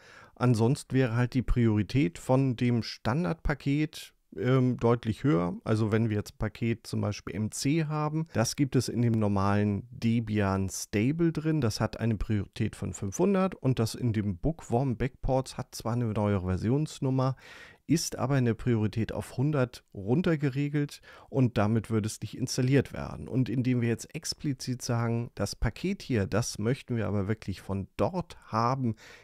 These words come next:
egal was für eine Priorität das überhaupt hat, wird A P T das installieren. Ja, und dann geben wir noch den Paketnamen an. In meinem Beispiel jetzt M C für den Midnight Commander,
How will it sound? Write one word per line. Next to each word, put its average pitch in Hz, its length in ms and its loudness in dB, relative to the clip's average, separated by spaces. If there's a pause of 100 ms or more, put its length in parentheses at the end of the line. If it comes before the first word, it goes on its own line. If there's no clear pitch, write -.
(120)
egal 131 360 2
was 147 140 -2
für 120 140 0
eine 120 540 4
Priorität 117 680 0
das 98 180 0
überhaupt 95 420 -2
hat, - 280 -4 (560)
wird 120 360 -2
A 127 120 0
P - 160 -4
T 107 380 0 (100)
das - 200 -6
installieren. 110 1000 2 (260)
Ja, 120 80 6
und 104 220 2
dann 113 80 2
geben 110 180 0
wir 113 80 2
noch 107 140 2
den 98 140 -6
Paketnamen 139 640 -2
an. 131 360 0 (120)
In 117 240 0
meinem 101 180 4
Beispiel 107 380 0
jetzt - 280 -2
M 101 220 -2
C 117 400 0
für - 200 -8
den 92 140 -2
Midnight 113 400 0
Commander, 95 560 0